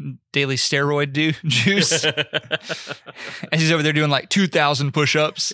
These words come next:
Speaker 2: Exactly.
Speaker 1: <laughs> And, uh, so he finally tells me, "Cool, I'm swole now, bro. I'm gonna throw pots for you, or pumpkins."
Speaker 2: Yeah.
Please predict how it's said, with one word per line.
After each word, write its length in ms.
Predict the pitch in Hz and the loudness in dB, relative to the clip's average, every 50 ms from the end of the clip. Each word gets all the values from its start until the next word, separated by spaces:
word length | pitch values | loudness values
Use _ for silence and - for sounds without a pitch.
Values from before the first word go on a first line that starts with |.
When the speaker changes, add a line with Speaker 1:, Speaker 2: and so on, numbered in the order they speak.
| _ - | _ -6
Speaker 2:
Exactly. 680 | 135 127 123 113 113 101 95 113 190 185 131 123 123 - | -4 -2 0 0 2 2 2 2 2 0 0 0 -2 -2
Speaker 1:
<laughs> 60 | - - - - - - _ _ _ | -4 -16 -18 -20 -20 -20 _ _ _
And, 300 | - 156 139 143 143 139 | -2 0 0 2 2 2
uh, 160 | 131 123 123 | 2 0 0
so 140 | 127 - 175 | 0 0 0
he 80 | 180 170 | 0 0
finally 240 | - 196 208 202 185 | 0 0 0 0 0
tells 240 | - 185 165 156 | 0 0 2 2
me, 100 | 160 160 | 0 0
"Cool, 240 | 151 - - 180 165 | -2 0 2 2 2
I'm 100 | 151 139 | 2 2
swole 360 | 135 - - - 170 156 147 | 0 0 0 0 0 0 0
now, 220 | 139 135 127 123 120 | 0 2 0 0 0
bro. 280 | 117 131 131 131 127 | 0 0 0 0 0
I'm 80 | 127 127 | 0 0
gonna 160 | 143 147 143 | 0 0 0
throw 160 | 135 - 147 | 0 0 -2
pots 420 | 127 - - - 151 139 - - - | -2 -2 -2 -2 -2 -2 0 -4 -4
for 200 | - 139 117 113 | -4 -2 -4 -2
you, 220 | 107 110 110 117 117 _ _ - | -2 -4 -4 -6 -8 _ _ -4
or 100 | 147 139 | -4 -2
pumpkins." 640 | - - 151 143 - - 120 113 120 127 - - 117 | 0 0 0 0 0 -2 -4 -4 -2 -4 -4 -6 -6
Speaker 2:
Yeah. 200 | 110 98 101 | -8 -8 -8